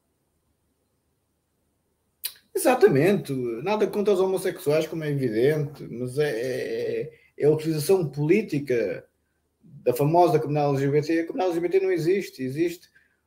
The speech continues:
eh, pessoas que, ó,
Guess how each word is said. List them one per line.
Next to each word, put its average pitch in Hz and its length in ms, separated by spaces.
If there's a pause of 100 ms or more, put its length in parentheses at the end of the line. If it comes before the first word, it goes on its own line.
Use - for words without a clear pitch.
(160)
eh, - 480 (100)
pessoas 330 800 (680)
que, 165 140
ó, 62 340